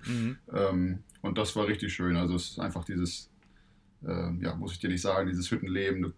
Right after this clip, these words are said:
Speaker 2: du, du wanderst den ganzen Tag und mein Opa kannte das auch noch gar nicht natürlich.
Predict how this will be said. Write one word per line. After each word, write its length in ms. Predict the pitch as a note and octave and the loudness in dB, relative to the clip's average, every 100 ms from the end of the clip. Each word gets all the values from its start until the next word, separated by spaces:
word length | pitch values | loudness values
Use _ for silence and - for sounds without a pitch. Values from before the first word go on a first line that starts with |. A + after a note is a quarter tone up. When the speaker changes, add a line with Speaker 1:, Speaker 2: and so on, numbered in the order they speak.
| - | -4
Speaker 2:
du, 160 | F2+ E2+ | 0 0
du 200 | F2+ F2 | 0 0
wanderst 320 | G#2+ G#2 G2+ | 2 2 0
den 80 | G2 | 0
ganzen 260 | G2 F2 | 0 -2
Tag 400 | F2 G2 F#2+ G2 | -2 2 4 4
und 220 | F2 F2 F#2+ | 2 0 2
mein 140 | F2+ | 0
Opa 200 | G#2+ G#2+ | 2 2
kannte 240 | - G2 | 2 0
das 140 | F#2 E2+ | 0 0
auch 180 | G2 F#2 | -2 -2
noch 140 | F2 | 0
gar 180 | F2 G#2 | 4 4
nicht 240 | G#2+ - | 2 -2
natürlich. 480 | G2+ F2+ G2+ G2+ - | -4 -2 -2 -2 -4